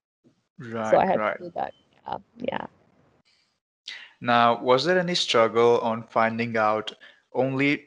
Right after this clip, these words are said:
Speaker 1: real, legitimate information and facts? Because there is a lot of fake information online, right?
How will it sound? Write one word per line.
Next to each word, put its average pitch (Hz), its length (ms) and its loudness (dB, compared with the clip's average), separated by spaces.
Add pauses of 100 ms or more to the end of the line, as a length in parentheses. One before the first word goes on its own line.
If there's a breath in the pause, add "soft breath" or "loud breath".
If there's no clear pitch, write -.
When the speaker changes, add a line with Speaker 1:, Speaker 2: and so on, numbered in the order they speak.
(140)
Speaker 1:
real, 131 720 0
legitimate 123 760 -2
information 113 640 -6
and 117 200 -10
facts? 110 440 2
Because 117 460 -2
there 123 140 0
is 123 120 -4
a 131 40 0
lot 120 200 2
of 123 140 0 (360 soft breath)
fake 175 280 2
information 117 600 -4
online, 113 640 -2 (420)
right? 110 300 0